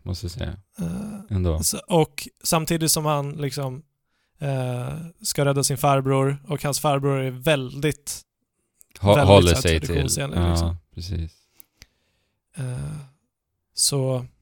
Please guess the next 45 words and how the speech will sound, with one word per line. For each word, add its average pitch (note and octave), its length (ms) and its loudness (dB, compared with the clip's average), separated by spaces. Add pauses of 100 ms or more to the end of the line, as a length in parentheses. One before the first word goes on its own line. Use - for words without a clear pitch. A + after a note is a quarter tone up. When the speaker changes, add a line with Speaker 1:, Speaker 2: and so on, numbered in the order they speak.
(920)
Speaker 2:
Så - 160 -2
ja. C#3 160 -4 (200)
Speaker 1:
Mm. F2 320 -2 (380)
Ja, G2 100 0
men G#2+ 100 8
vi - 0 -
Speaker 2:
Vi A#2 80 10
får A#2+ 100 12
Speaker 1:
återkommer C3+ 460 8
Speaker 2:
se. F#2 40 6
Speaker 1:
väl, E2+ 300 2 (320)
eh, F2 240 0
till F2 260 0
Ghost F2+ 340 2
Speaker 2:
Ja, F2+ 60 2
Speaker 1:
of F#2+ 60 2
Speaker 2:
om F3+ 60 2
du F3 60 0
ska F#3+ 140 6
Speaker 1:
Tsushima. G3+ 160 4
Speaker 2:
spela F3+ 220 4
vidare E3 380 4
så C#3+ 300 -2
ska - 220 -6
vi C#3 320 -2
ge C#3 140 -2
en C#3 240 -6
slutgiltigt. C#3+ 960 -6
Speaker 1:
Ja, A2 120 2
men A#2+ 100 10
jag A#2+ 100 12
blev C3+ 220 8
lite D3 220 0
mer A2+ 120 4
pepp - 280 0
faktiskt - 600 -6
nu, G#2+ 300 -2 (360)
måste F#2 220 -4
jag E2+ 60 -6
säga. E2 240 -4 (1080)
Efter G2 300 -6
Speaker 2:
Ja, F#2 60 2
men A#3+ 80 6
Speaker 1:
utmaningen. G#3 200 6
Speaker 2:
alltså, F#3+ 180 6